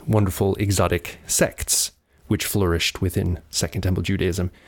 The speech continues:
including the Jesus movement, which went on to have such a life of its own. So, firstly,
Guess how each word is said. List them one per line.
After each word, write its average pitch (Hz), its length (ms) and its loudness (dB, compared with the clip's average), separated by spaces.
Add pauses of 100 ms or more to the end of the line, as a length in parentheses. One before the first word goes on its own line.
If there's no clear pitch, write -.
(140)
including 151 560 4 (160)
the 113 180 -2
Jesus 110 400 2
movement, 87 580 -2 (120)
which - 200 -2
went 101 180 0
on 90 160 0
to 92 60 0
have 92 160 -2
such - 340 -4 (400)
a 110 60 2
life 90 240 2
of 78 100 -2
its 73 140 0
own. 92 280 0 (280)
So, 131 400 4 (800)
firstly, 165 600 4